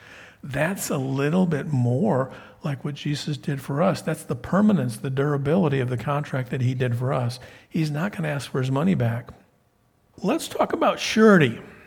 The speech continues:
We've talked a little bit about financial transactions from the standpoint of, uh, an arm's length transaction, a buy and a sell, and assets going both ways.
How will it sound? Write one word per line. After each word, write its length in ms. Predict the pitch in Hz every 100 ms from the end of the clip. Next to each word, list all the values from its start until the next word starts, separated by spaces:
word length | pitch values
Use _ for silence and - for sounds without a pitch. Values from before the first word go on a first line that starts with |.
| - _ _ _ _ - - - -
We've 160 | 175 -
talked 280 | 202 233
a 60 | -
little 240 | 220 214
bit 160 | 185 180
about 260 | 170 170 -
financial 560 | 156 156 160 190 269
transactions 880 | 190 170 160 135 127 123 127 170 151
from 180 | - 143
the 80 |
standpoint 640 | 127 147 147 156 - 151 143
of, 140 | 127 - - - - -
uh, 120 | 156 -
an 100 | 131
arm's 260 | 156 160
length 200 | 160 170
transaction, 640 | - 165 143 120 120 - 170
a 60 |
buy 260 | 123 123 131
and 120 | 170
a 40 | 160
sell, 320 | - 139 147
and 80 | 135
assets 360 | 131 139 156
going 220 | - 139 151
both 260 | 151 180
ways. 340 | - 120 135